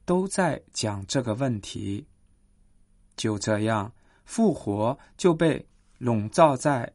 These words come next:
爱的香膏的香味之中。这香味比死亡的气息更有力量而强大。她们姐妹二人便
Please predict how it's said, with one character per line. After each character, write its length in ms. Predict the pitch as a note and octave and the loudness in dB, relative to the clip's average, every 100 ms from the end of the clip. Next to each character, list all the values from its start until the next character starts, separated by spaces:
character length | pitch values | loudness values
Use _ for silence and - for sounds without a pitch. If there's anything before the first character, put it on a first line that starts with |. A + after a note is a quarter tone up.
| _ | _
爱 300 | G3+ G3 D3 | -4 -2 -2
的 160 | - | -4
香 420 | - - E3+ F#3+ F#3 | -6 -2 0 0 0
膏 240 | G#2+ G#2 | -2 -2
的 300 | A#2 A2 A2 _ - | -2 -4 -4 _ -10
香 400 | - D#3 E3 E3+ | 0 2 2 0
味 180 | B2+ | -2
之 240 | - - G2+ | -2 -4 -2
中。 400 | - G2+ G2+ A#2 _ _ _ _ _ _ _ _ _ | -2 -4 -4 -10 _ _ _ _ _ _ _ _ _
这 140 | - A2 | -2 -2
香 360 | - B2+ C3+ | 2 0 2
味 240 | C#3 A2+ A2+ - - | -2 -2 -6 -18 -6
比 180 | C3 F#3 | 0 2
死 320 | - - A#2 | 2 2 0
亡 200 | G#2 B2+ | 0 -2
的 120 | D3+ | -2
气 320 | B2+ - G3+ C#3+ | -2 -2 -2 -2
息 440 | - A2+ G#2+ A2 _ _ - | -2 0 -2 -2 _ _ 0
更 240 | G3+ F3 | 2 4
有 260 | B2 G2+ - | 0 -4 -4
力 280 | D#3+ F3+ B2+ | 0 2 2
量 400 | A#2 A#2+ G#2 B2 - - | 2 0 -2 -8 -16 -2
而 260 | G2+ G#2 | 0 0
强 480 | - - - G#2 G2+ | -2 -6 -6 -10 -4
大。 360 | B2 A2 G2+ A#2 _ _ _ _ _ _ _ _ _ _ - | 0 0 -2 -16 _ _ _ _ _ _ _ _ _ _ -4
她 160 | B2 | 0
们 180 | B2+ C3 | 2 2
姐 220 | - G#2 | -2 -2
妹 200 | G#2 A#2+ | -2 -2
二 300 | - F3 D3+ | 0 2 2
人 380 | G#2+ G2+ G#2+ B2+ - _ _ _ | 0 -6 -6 -8 -14 _ _ _
便 280 | F3 E3 | 2 4